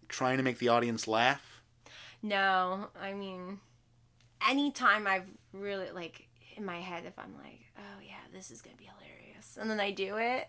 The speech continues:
Speaker 2: <laughs>
Speaker 1: And then it's not.
Speaker 2: Yeah, nine times out of ten. It
Speaker 1: Been
Speaker 2: doesn't
Speaker 1: there.
Speaker 2: Yeah, exactly. So
Speaker 1: For
Speaker 2: I
Speaker 1: me, I would say it's ten times out of ten.
Speaker 2: Yeah, yeah, for sure.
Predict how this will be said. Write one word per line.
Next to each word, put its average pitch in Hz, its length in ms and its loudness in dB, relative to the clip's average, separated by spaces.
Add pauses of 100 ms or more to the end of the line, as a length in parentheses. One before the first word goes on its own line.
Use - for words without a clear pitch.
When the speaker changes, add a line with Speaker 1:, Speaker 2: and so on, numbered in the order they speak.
Speaker 2:
<laughs> 277 120 4 (540)
Speaker 1:
And 110 220 4
then 110 100 6
it's 107 200 2
not. 92 320 4
Speaker 2:
Yeah, 262 400 12
nine 311 260 6
times 427 180 -2
out 403 120 0
of 381 40 -4
ten. 208 360 4
It - 60 -10
Speaker 1:
Been 226 60 6 (100)
Speaker 2:
doesn't 147 40 6
Speaker 1:
there. 156 400 12 (160)
Speaker 2:
Yeah, 262 340 12
exactly. 233 580 10
So 208 200 4
Speaker 1:
For 214 80 10
Speaker 2:
I 135 40 8
Speaker 1:
me, 170 220 12
I 151 80 12
would 143 140 12
say 131 160 8
it's 107 140 2
ten 123 240 6
times 92 240 2
out 90 100 0
of 85 80 -8
ten. - 300 0
Speaker 2:
Yeah, 196 460 6 (220)
yeah, 113 380 0 (280)
for 254 260 2
sure. 226 640 4